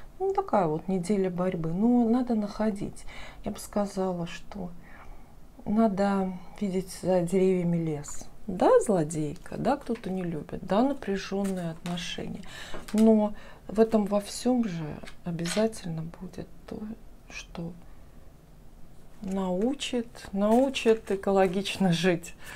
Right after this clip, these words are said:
дальше, да? Козерог. Козерог получает у нас карты следующие. Для Козерога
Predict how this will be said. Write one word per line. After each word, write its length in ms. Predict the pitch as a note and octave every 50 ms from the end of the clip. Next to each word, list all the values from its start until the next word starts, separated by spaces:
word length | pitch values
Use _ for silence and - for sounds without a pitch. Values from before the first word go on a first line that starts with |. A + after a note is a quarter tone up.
| - - - - - - - - - - - - - -
дальше, 520 | F3 E3 D#3 D3+ C3+ D3+ - - - - -
да? 240 | - - C4+ D4+ D#4 - - - - - - -
Козерог. 380 | - G3 - - G3+ F3 - - - - - - - - - - - - - - - -
Козерог 640 | G3+ - - C4+ D#4+ F4+ F#4+ - - - - - - - - - - - - - - - - - - - - - - - - - - - - - - - - - - - - - - - - - - - - -
получает 880 | - F3 E3+ E3 D#3+ F3 - - G3+ A3 B3 C4+ D4 D4+ C#4+ C#4 - -
у 40 | B3
нас 600 | A#3+ A3+ A3 A3+ A3+ A#3 A3+ - - - - -
карты 720 | - - - D#3 E3+ F#3+ G#3 G#3+ G#3 G#3 G#3+ - - F#3+ G3
следующие. 1400 | - - - - - - B2 A#2+ B2 B2 - - - - - - - - - - - - - - - - - - -
Для 260 | - F3+ G3+ C4+ F4
Козерога 1040 | F#4+ G4 - A3+ G3 F#3 - - G#3 G3+ F#3+ F3 E3+ F3 - - - F3 E3 D#3